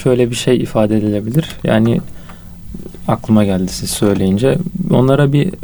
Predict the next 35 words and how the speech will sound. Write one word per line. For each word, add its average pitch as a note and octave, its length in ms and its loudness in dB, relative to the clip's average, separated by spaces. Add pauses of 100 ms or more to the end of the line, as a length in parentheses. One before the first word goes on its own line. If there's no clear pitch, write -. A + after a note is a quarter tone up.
(160)
rehber C3+ 320 2
olmak F#2+ 540 -2
gerekiyor. F#2+ 440 -4
Yani A#2 240 -8
yol A2+ 140 4
tabelası G2+ 580 -2
dediniz A2 320 2
ya F#2+ 100 2
işte. - 360 -2 (500)
Yani A#2+ 320 4 (600)
ben C3 120 4
hatırlıyorum B2+ 560 2
benim A2 240 2
o A2 100 4
yaşlarda G2 480 0
işte C#3+ 220 0
bana C3+ 240 2
bir C#3 60 -4
kitap C3+ 340 -2
verilirdi. - 360 0
"Al B2+ 260 2
bu B2+ 60 -10
kitabı A#2+ 300 -4
oku." C3+ 460 0
İşte - 380 -8 (760)
çeşitli - 440 -4
yerlerden G2 540 -2
işte, - 320 -2
"Al A#2 180 2
bu - 40 -12
kitabı G#2+ 280 0
oku, G2 180 0
işte - 280 -2
kitap - 340 -4
güzel, A2+ 280 0